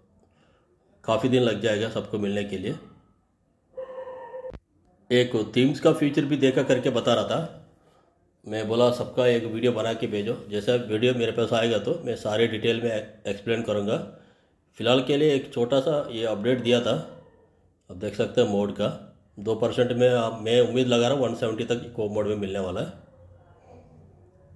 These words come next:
इसके बाद भी इसका एक कुछ ना कुछ अपडेट्स आते रहेगा टू पॉइंट ज़ीरो के लिए, फिर उसमें सारे बहुत कुछ features अभी बचा हुआ है वो सारे हम लोग को ऐड करते रहेगा।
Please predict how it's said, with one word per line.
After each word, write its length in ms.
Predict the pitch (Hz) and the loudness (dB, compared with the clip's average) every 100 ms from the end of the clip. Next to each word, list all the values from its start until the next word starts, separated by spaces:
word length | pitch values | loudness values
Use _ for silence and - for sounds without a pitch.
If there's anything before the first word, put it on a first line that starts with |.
| - _ _ - - - - - - - - - - - - - _ - - - - - | -20 _ _ -20 -20 -20 -20 -20 -20 -20 -20 -20 -20 -20 -20 -20 _ -20 -20 -20 -20 -10
इसके 200 | 117 - | -2 2
बाद 200 | 143 151 | 6 6
भी 120 | 160 175 | 6 4
इसका 220 | 165 175 | 6 6
एक 220 | 160 156 | 6 4
कुछ 160 | 143 156 | 0 2
ना 80 | 156 | 2
कुछ 200 | 156 180 | 2 -2
अपडेट्स 480 | - 123 123 147 143 | -2 0 2 4 4
आते 180 | 127 | 4
रहेगा 240 | 135 123 147 202 - | 6 6 2 -2 -4
टू 80 | 127 | 0
पॉइंट 240 | 131 131 | 4 4
ज़ीरो 160 | 120 120 113 | 2 -2 -2
के 80 | 110 | -2
लिए, 120 | 160 196 - | -4 -6 -6
फिर 100 | 131 | -2
उसमें 240 | 127 147 165 | -2 0 2
सारे 300 | 127 123 131 - | 4 4 2 0
बहुत 180 | 117 120 | 0 0
कुछ 100 | - | -2
features 360 | - 123 131 127 | -4 -2 -2 -2
अभी 140 | 113 113 | -4 -4
बचा 240 | 104 123 | 0 2
हुआ 140 | 107 | 2
है 120 | 139 175 - - - - | 0 -4 -12 -20 -20 -6
वो 120 | 127 123 | -2 4
सारे 240 | 123 127 | 4 6
हम 160 | 123 120 | 4 2
लोग 120 | 120 | 0
को 80 | 185 | -2
ऐड 300 | 135 117 120 | 0 0 0
करते 240 | 113 - | -2 0
रहेगा। 360 | 107 98 113 | -2 0 -2